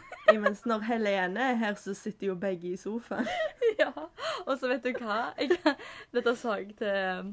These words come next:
Speaker 1: Therese, hun jeg bor med for, for ikke så lenge siden, at jeg, jeg kan bli litt irritert hvis <laughs> en venninne,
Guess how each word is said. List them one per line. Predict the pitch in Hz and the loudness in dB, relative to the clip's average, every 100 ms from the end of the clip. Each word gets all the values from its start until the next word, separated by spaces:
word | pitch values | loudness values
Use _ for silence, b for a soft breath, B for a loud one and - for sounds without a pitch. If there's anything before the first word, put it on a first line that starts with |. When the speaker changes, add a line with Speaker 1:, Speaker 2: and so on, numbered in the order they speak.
| 240 233 | -12 -6
Speaker 1:
Therese, | 254 196 180 185 190 | -4 -2 -4 -4 -6
hun | 220 220 190 | -4 -4 -4
jeg | 196 | -6
bor | 185 180 170 | -6 -8 -8
med | 165 165 170 190 233 _ | -10 -10 -12 -14 -18 _
for, | - 208 202 | -20 -20 -20
for | 196 190 | -10 -10
ikke | 196 | -10
så | 190 | -10
lenge | 185 175 | -10 -10
siden, | 185 214 - b b b - | -14 -14 -16 b b b -8
at | 214 | 2
jeg, | 226 - | 2 4
jeg | 214 | 0
kan | 254 233 226 | 0 0 0
bli | 214 208 214 214 _ _ _ _ | -4 -6 -6 -8 _ _ _ _
litt | 226 226 220 | -8 -6 -4
irritert | 220 208 - 165 170 - - | -4 -4 -6 -6 -6 -10 -12
hvis | 220 220 _ _ _ _ _ - | -10 -10 _ _ _ _ _ -14
<laughs> | 254 - 240 - - - - | -12 -8 -8 -8 -20 -14 -4
en | 214 | -2
venninne, | 214 226 226 185 165 | 0 0 -2 -4 -8